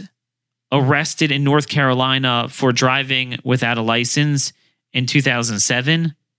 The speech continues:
He was arrested in Davidson County, Tennessee in two thousand nine for D U I and driving without a license.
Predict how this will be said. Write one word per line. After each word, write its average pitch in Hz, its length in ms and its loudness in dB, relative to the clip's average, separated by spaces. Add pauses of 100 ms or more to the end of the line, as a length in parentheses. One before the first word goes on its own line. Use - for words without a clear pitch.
(1800)
He - 160 0
was 135 220 4
arrested 123 960 -2 (1600)
in 123 520 0 (120)
Davidson 135 500 -2
County, 127 280 0
Tennessee 120 800 2 (220)
in 113 380 -2
two - 180 2
thousand 117 380 0
nine 117 340 0
for 113 160 -4
D 110 140 0
U 107 180 2
I 120 460 0 (140)
and 117 160 -4
driving 107 280 -2
without 101 200 -2
a 98 40 -4
license. 117 560 0